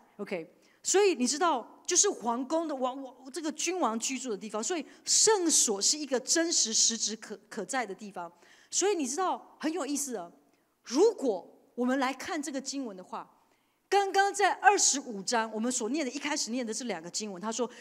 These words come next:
：“又当为我造圣所，使我可以住在他们当中，制造帐幕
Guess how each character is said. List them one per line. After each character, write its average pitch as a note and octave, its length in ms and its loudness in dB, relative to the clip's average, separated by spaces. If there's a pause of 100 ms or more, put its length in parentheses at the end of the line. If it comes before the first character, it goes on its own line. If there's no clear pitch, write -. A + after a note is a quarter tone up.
：“又 G4 340 10
当 E4+ 360 4
为 F4+ 160 6
我 G#3+ 160 2
造 D4 280 8
圣 C4+ 560 8
所， - 380 -2 (720)
使 - 340 6
我 G4+ 320 8
可 - 240 -2
以 C#4+ 240 -4
住 F4+ 400 4
在 A#3 220 -2
他 A#3 140 -8
们 G#3 140 -8
当 G3 220 -6
中， F#3+ 280 -8 (580)
制 A4+ 320 8
造 F4 300 6
帐 F#4 360 8
幕 D#4+ 320 4